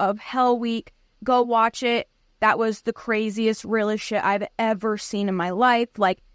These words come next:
that video was life-changing for people. And I was like,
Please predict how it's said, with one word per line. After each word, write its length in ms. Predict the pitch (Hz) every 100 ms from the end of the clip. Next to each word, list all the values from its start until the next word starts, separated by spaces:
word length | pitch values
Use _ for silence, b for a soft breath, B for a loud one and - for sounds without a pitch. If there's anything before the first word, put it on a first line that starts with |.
| _ -
that 320 | 190 - 165
video 300 | 208 220 214
was 200 | 196 190
life-changing 1080 | 214 214 220 220 214 - - 208 196 180 170
for 140 | 190 180
people. 440 | 180 - 110 - _ _ _
And 80 | 415
I 100 | 415
was 100 | 381
like, 220 | 320 277